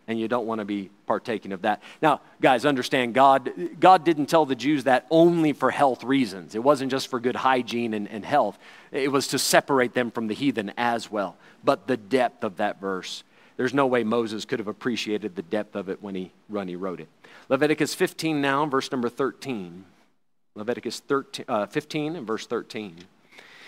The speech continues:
It says here, "And when he that hath an issue is cleansed of his issue, then he shall number to himself seven days for his cleansing, and wash his clothes, and bathe his flesh in,"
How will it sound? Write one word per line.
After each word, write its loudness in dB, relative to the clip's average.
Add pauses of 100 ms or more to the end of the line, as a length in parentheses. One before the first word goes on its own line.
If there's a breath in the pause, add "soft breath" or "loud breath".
(120 loud breath)
It 0
says 2
here, 4
"And 2
when 0
he -4
that -2
hath 0
an -2
issue -2
is 0
cleansed -2
of -2
his -2
issue, -8 (400 soft breath)
then 4
he 4
shall 2
number 2
to 0
himself 0
seven -2
days 0
for -4
his -2
cleansing, -4
and -4
wash 2
his -8
clothes, -4
and -4
bathe 2
his -4
flesh -2
in," 2